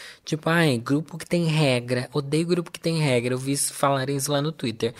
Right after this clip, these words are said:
Eu pensei assim, "Nossa, mas é ruim o grupo ter regra, né?" Regra não é uma coisa que facilita? Eu percebi que a pessoa que reclamou disso é o tipo de gente que faz tudo errado e que é odiada nos grupos, né? Vamos ver o que a Mendy Silo mandou.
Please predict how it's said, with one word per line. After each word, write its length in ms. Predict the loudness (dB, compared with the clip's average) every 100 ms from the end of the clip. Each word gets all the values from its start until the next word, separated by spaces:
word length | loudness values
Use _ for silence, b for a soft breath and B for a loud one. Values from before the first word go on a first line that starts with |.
| B B B
Eu 60 | -2
pensei 300 | 0 2 0
assim, 120 | -2
"Nossa, 460 | -2 -2 2 2 2
mas 220 | -4 -6
é 60 | -8
ruim 360 | -8 -4 -2
o 60 | -2
grupo 180 | -4 -6
ter 120 | -4
regra, 420 | -2 -4 -4 -4
né?" 180 | -6 -8 B B B
Regra 380 | 2 4 4 4
não 80 | 2
é 40 |
uma 60 | 2
coisa 160 | -2
que 80 | -4
facilita? 960 | -2 0 0 -2 -2 -2 -4 -6 -6 -6 b b b -10
Eu 120 | -4
percebi 480 | -2 0 -2 -2 0
que 80 | -2
a 60 |
pessoa 220 | -2 -4
que 100 | -2
reclamou 440 | -2 0 0 2 0
disso 340 | 0 0 0
é 40 | -2
o 60 |
tipo 280 | -2 -6 -6
de 160 | -4 -2
gente 300 | -2 -4 -8
que 80 |
faz 260 | -6 -4 -4
tudo 220 | -4 0
errado 400 | 0 2 0 -2
e 40 | -4
que 120 | -2
é 40 |
odiada 440 | -2 0 -4 -2 -2
nos 180 | -2
grupos, 400 | -2 -2 -4 -4
né? 180 | -4 -6 -10 B B B B B -2
Vamos 300 | 0 0 2
ver 160 | 2
o 40 | 2
que 120 | 0
a 60 |
Mendy 580 | 0 2 2 2 0 2
Silo 500 | 4 6 6 4 0
mandou. 540 | 0 0 0 2 2